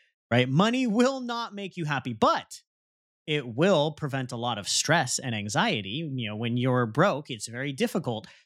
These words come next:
to be completely out of stress and anxiety. You have to do a lot of meditation to make sure that you get there, but money can alleviate stress and anxiety. It absolutely can.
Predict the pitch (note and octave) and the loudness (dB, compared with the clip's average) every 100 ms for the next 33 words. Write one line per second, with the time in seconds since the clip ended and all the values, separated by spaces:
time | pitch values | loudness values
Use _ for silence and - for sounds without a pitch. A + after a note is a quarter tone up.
0 | - D3 B2+ A#2+ A2 B2 D#3 C3 B2 A2+ | -4 0 0 -2 -4 -2 0 0 0 -2
1 | - A2+ A2+ G#2+ G#2 A#2+ D3 D3 C#3 B2 | -2 -4 -4 -6 -6 0 2 2 2 4
2 | E3+ A#3+ B3+ B3+ A#3+ B3+ C4 - D3+ C3 | 4 2 -2 -6 -8 -10 -12 -10 -10 -6
3 | C3+ B2+ C#3+ B2+ A#2 B2+ A#2+ A2+ A#2 E3+ | -4 -4 -2 -2 0 -2 -2 -4 -2 0
4 | G#3 A#3 - A3 G3 G#3+ A3+ G#3+ G3 - | 0 0 -4 -4 -2 0 0 2 2 2
5 | D#3+ D3 D3 C#3 C3+ A#3 G#2+ G#2 A2+ B2 | 2 2 2 0 2 0 0 -2 -2 -4
6 | B2 A2 A#2 G#3 G3 F#2+ | -6 -6 -4 0 0 -2